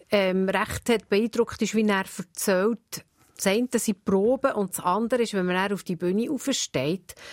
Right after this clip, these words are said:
und dann so quasi plötzlich sind die Eltern neben einem zu, man ist daheim, wenn man die Musik singt und man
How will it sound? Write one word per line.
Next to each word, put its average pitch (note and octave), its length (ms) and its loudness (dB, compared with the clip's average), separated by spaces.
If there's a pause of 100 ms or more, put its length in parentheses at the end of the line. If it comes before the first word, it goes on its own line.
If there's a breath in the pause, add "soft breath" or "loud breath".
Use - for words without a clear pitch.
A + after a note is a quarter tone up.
(280 loud breath)
und G3+ 260 0
dann G3 80 4
so G3+ 140 0
quasi G3 440 -2
plötzlich F#3+ 480 0
sind - 260 -2
die E3+ 140 -4
Eltern B3+ 680 0 (560)
neben G#3 400 2
einem A3 300 2
zu, A3+ 320 2
man G#3+ 140 2
ist - 280 -2 (120)
daheim, F3+ 480 2 (180)
wenn A3 180 2
man A3+ 100 2
die A3 360 2
Musik A3+ 560 -2
singt - 680 -2
und G#3+ 280 0
man G3+ 200 4